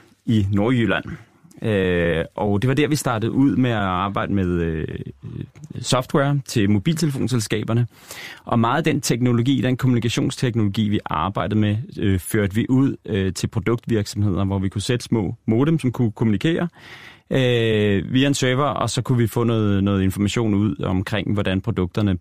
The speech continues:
øh, performede. Og det var alt fra, som du siger, det var der, godt nok ikke tandbørster, det var noget, vi, øh, vi arbejdede med, øh, som, som en ligesom del af vores vision, men,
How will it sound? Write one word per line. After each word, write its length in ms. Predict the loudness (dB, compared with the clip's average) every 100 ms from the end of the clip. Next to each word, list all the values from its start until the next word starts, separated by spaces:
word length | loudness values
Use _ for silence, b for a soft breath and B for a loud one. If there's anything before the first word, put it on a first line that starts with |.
| -4
øh, 500 | -2 0 0 -2 -4 -6 -10 -4
performede. 520 | -2 0 -2 0 0 -2 B B B B -4
Og 160 | 0
det 140 | 2 2
var 100 | 0
alt 260 | 0 -4 -2
fra, 320 | -2 0 0
som 140 | 0
du 80 | 0
siger, 220 | 2 0
det 100 | 2
var 80 | 0
der, 100 | -2 -6 -8 -10 -10 -12 0
godt 160 | 2
nok 120 | 4 2
ikke 160 | 0
tandbørster, 520 | 2 2 2 0 0
det 100 | 0
var 60 | 2
noget, 260 | 2 2 2
vi, 240 | 4 4
øh, 180 | 2 2
vi 80 | 0
arbejdede 460 | 0 0 0 2
med, 260 | 2 4 2
øh, 160 | 2 0
som, 300 | 0 -2 0
som 180 | 0 2
en 160 | 2
ligesom 200 | 2 0
del 140 | 0 0
af 80 |
vores 180 | -2 0
vision, 420 | 0 0 2 4
men, 200 | 4 2